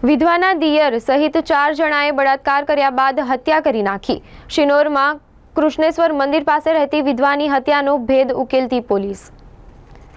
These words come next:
આદિવાસી વિસ્તારમાં આરોગ્યની સુવિધાઓ મળતી ન હોવાના કારણે લોકોમાં રોષ. મોટી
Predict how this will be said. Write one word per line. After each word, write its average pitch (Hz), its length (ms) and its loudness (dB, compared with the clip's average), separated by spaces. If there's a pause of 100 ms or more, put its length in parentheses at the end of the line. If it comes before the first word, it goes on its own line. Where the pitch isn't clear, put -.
(1300)
આદિવાસી 311 480 0
વિસ્તારમાં 302 480 0
આરોગ્યની 302 480 0
સુવિધાઓ 285 440 2
મળતી 277 280 -2
ન 269 100 0 (140)
હોવાના 269 400 0
કારણે 254 320 0
લોકોમાં 247 500 0
રોષ. 196 240 -8 (880)
મોટી 269 360 2